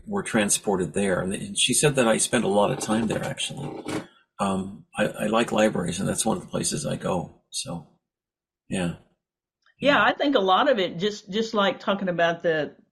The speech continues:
Speaker 2: the, um, the different planets, you know, there are people or individuals living there, but they're, they're, they're actually operating in different dimensions, so they're not in our perception at the time. But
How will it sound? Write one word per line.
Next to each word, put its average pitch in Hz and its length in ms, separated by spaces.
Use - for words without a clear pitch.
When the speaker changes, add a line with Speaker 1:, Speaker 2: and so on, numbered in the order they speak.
Speaker 2:
the, 160 360
um, 113 440
the 175 120
different 175 360
planets, 190 480
you 185 100
know, 175 120
there 160 120
are 160 80
people 175 680
or 139 320
individuals 170 640
living 160 440
there, 156 240
but 147 200
they're, 156 320
they're, 147 440
they're 151 180
actually 151 400
operating 151 580
in 143 140
different 151 320
dimensions, 143 540
so 143 200
they're 135 140
not 139 420
in 139 200
our 135 160
perception 165 640
at 139 140
the 131 60
time. 151 520
But 143 260